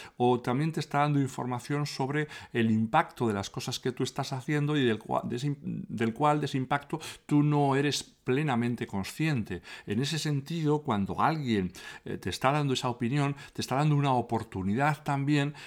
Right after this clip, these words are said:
de ver cosas que se te estaban escapando, de que quizá hay algo que tú no eras consciente,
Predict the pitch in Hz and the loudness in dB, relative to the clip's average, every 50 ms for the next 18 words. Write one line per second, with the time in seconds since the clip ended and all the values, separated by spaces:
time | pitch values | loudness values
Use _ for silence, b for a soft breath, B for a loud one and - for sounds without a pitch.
0 | B B - 113 104 104 110 104 107 139 156 160 160 - - - 147 - - 147 | B B -6 -2 2 2 4 4 4 4 2 2 0 -2 -2 -2 -2 -2 -2 -4
1 | - - - 127 - - 101 - - 117 - - - 135 139 139 123 104 - - | -4 -4 -4 -4 -4 -4 -6 -6 -6 -8 -6 -4 -2 0 0 0 -2 -4 -4 -6
2 | 98 85 - - 98 92 87 82 80 78 B B B B B B - 107 101 101 | -6 -6 -4 -2 -2 -2 -4 -6 -8 -12 B B B B B B -4 -2 -2 -2
3 | 95 - 101 92 - 104 95 - - 135 139 147 147 131 123 120 135 135 139 139 | -2 -4 -8 -8 -8 -8 -6 0 2 4 4 4 4 4 2 2 0 0 0 -2
4 | 131 120 117 - 131 127 127 123 127 131 131 131 131 - - - 95 92 90 - | -2 -4 -4 -4 -2 0 0 0 0 0 0 -2 -2 -4 -6 -6 -6 -6 -6 -4
5 | - - 110 107 104 98 92 - 85 80 | -2 0 2 2 2 0 -2 -4 -8 -10